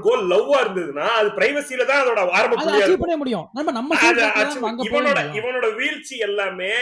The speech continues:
Speaker 1: எக்கனாமிக்கல் growth, இன்னும் நம்ம பெருசாகணும், இன்னும் நம்ம நாடு பவர்ஃபுல் ஆகணும். நம்ம நாடு பவர்ஃபுல் ஆகணும்னா எல்லாரும் படிக்கணும், எல்லாரும் படிச்சு ஆர்மியில சேரணும். ஏ, நிறைய ரிசர்ச்கள் வந்து எதுக்காக நடக்கணும்? இந்த, இந்த,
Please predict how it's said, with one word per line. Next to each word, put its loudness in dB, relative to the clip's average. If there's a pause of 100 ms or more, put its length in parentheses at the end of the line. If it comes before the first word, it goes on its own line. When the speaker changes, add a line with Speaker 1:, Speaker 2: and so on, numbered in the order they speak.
(100)
Speaker 1:
எக்கனாமிக்கல் -4
growth, -2 (340)
இன்னும் -10
நம்ம -10
பெருசாகணும், -2
இன்னும் -12
நம்ம -10
நாடு -2
பவர்ஃபுல் -2
ஆகணும். -8 (200)
நம்ம -8
நாடு 2
பவர்ஃபுல் -2
ஆகணும்னா -2
எல்லாரும் 0
படிக்கணும், -8 (160)
எல்லாரும் 0
படிச்சு -4 (180)
ஆர்மியில -2
சேரணும். -4 (240)
ஏ, -2 (300)
நிறைய -2
ரிசர்ச்கள் -2
வந்து -8
எதுக்காக -4
நடக்கணும்? -8 (760)
இந்த, -4 (120)
இந்த, -6